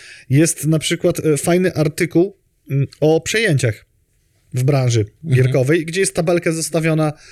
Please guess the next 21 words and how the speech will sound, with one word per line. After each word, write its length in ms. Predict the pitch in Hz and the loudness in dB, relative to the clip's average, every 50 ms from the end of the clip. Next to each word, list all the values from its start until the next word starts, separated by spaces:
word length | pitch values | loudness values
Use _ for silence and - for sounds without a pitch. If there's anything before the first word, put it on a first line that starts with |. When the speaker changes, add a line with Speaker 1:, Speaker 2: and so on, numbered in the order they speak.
| - - _ - | -20 -20 _ -14
Speaker 1:
kto 220 | - - 185 165 | -6 -2 0 0
co 120 | 156 - 165 | 2 2 2
jak 260 | 160 156 151 151 147 | 2 2 2 2 2
za 100 | 151 147 | 2 2
ile 180 | 147 143 143 | 2 4 4
oczywiście, 600 | 139 139 135 - 143 139 135 - - - 143 135 - - | 2 2 0 -2 -4 -4 -4 -4 -2 0 0 0 0 -2
e, 80 | - 123 - - | -6 -6 -4 -2
Microsoft 640 | 123 127 131 139 135 - 143 131 - 143 127 127 131 | 0 2 2 2 2 2 0 0 0 -2 -2 -2 -2
z 100 | 123 127 | -4 -2
Blizzardem 540 | 123 135 131 127 139 131 127 123 127 120 123 | 0 0 2 2 2 0 0 0 0 2 2
jako 200 | 123 117 - 113 | 0 0 0 0
ten 200 | - 127 127 131 | 0 2 2 4
rekord 340 | 135 135 120 - 123 117 123 | 2 2 2 0 -2 -2 -2
w 60 | 123 | -2
miliardach 440 | 131 131 127 131 120 113 117 120 117 | 0 0 2 2 2 2 0 0 0
dolarów 400 | 117 120 117 110 110 110 107 - | 2 2 2 4 2 2 0 -2
powyżej, 320 | - - 110 135 131 131 113 - - - | -2 0 2 4 4 4 4 2 0 -4
Speaker 2:
Mhm. 40 | - | -2
Speaker 1:
tam 200 | - 110 98 95 | 0 0 0 0
koło 220 | - - 120 110 | 0 0 2 2
siedemdziesięciu, 680 | 107 - 117 117 120 120 - 123 113 117 - 151 180 | 2 2 0 0 0 2 2 2 2 2 2 2 0